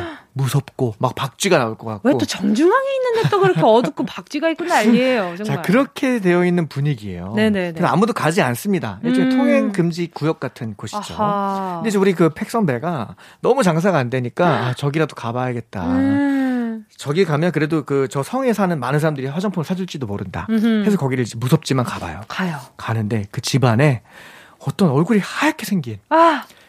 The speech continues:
Speaker 1: 이상한 남자가 나타납니다.
Speaker 2: 이분이 바로 뎁 선배인가요?
Speaker 1: 맞습니다. 극중 인물 이제 에드워드라고
Speaker 2: 어,
Speaker 1: 하는.
Speaker 2: 애 선배.
Speaker 1: 예. 애 선배가 나타나는데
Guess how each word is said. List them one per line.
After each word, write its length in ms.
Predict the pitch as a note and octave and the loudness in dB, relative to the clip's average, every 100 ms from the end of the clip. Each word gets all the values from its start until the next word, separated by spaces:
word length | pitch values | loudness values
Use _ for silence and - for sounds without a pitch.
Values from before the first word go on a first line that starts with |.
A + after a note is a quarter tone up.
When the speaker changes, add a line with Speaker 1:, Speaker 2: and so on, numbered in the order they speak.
| _ _ - | _ _ -16
Speaker 1:
이상한 360 | - G3+ A3 D#3+ | -8 0 2 2
남자가 300 | B2 B2 A#2 | 2 -6 -8
나타납니다. 520 | F#2 - G#2+ E2+ D4 | -12 -12 -14 -12 -6
Speaker 2:
이분이 560 | F4+ G4+ A4 A4 A4 G#4+ | -2 4 4 6 4 2
바로 280 | D#4+ E4 F4 | 2 4 4
뎁 140 | A#3+ | 2
선배인가요? 720 | - F4 D#4+ B3+ G#3 G#3 D#4 | 2 4 4 4 4 4 4
Speaker 1:
맞습니다. 500 | F4 F3+ F#3+ D3 G#2+ | 2 2 2 2 2
극중 280 | F3 D#3+ C4 | -2 0 2
인물 200 | A3 B3 | 4 4
이제 100 | G3+ D3+ | 2 2
에드워드라고 640 | D#3 G3 E3 C3+ C3 A2+ A#2 | 4 6 4 2 0 0 -2
Speaker 2:
어, 520 | A2+ F#3+ A3 A3+ G#3 | -2 0 2 0 -2
Speaker 1:
하는. 100 | - | 0
Speaker 2:
애 60 | A3 | 0
선배. 320 | D4 B3+ F3+ | 2 0 -2
Speaker 1:
예. 720 | D#3+ F3+ E4 A#2 A2+ F3 G#3 - _ - | -6 -6 -4 -2 0 2 0 -6 _ -6
애 180 | C3 D3 | -2 2
선배가 340 | D#3 C#3+ D3 | 2 2 2
나타나는데 640 | - B2 A2 - G2+ C4 | 0 -4 -2 -2 0 -2